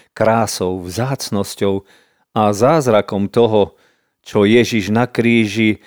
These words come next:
raz navždy dosiahol, keď zomrel a vstal z mŕtvych za svoje ovce. Preto hovorím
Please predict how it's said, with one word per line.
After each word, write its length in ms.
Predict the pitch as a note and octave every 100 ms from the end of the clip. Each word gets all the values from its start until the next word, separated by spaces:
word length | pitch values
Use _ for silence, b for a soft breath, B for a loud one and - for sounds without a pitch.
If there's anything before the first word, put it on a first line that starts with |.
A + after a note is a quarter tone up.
| b
raz 400 | G2+ G#2+ A2 F#2+
navždy 560 | G2 A#2+ C3 G#2+ A2+ A2+
dosiahol, 720 | A2+ A2 - A2+ F#2+ E2+ E2+ - b b _
keď 160 | G2 E2+
zomrel 640 | E2+ B2+ C3+ C3 C3+ C#3 -
a 160 | A#2 A2+
vstal 400 | - - A2+ A2+
z 160 | F2+
mŕtvych 640 | G#2 A2+ A2+ - G#2 G2 F2
za 160 | G2+
svoje 320 | - - G2 G2+
ovce. 560 | G#2+ F#2+ - - - _ _ _ _ _ _ _ _ _ _
Preto 320 | C#3 D3 A#2
hovorím 560 | B2 A#2+ A2+ A2 G#2+